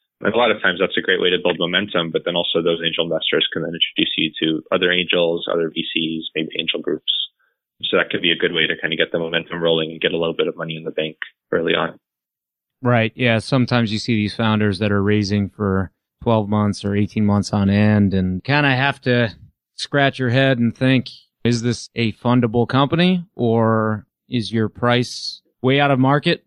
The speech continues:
Speaker 2: for what you're proposing or the traction that you have? So certainly the two-month raise as a target, I think, is a good one. And if you can close it in that amount of time, then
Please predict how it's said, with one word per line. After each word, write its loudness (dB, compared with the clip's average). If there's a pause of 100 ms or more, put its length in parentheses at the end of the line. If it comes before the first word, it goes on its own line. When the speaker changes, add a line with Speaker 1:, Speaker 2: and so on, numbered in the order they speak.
(140)
Speaker 2:
for 2
what -2
you're 0
proposing 2
or 4
the 0
traction 0
that 2
you 2
have? 2 (120)
So -2 (380)
certainly 2
the -2
two-month 2
raise 2
as -4
a -8
target, 0
I -2
think, -2 (260)
is 0
a 2
good 2
one. 0 (200)
And 0 (200)
if -4
you -4
can 0
close 2
it 0
in -2
that 2
amount 2
of -6
time, 2
then 0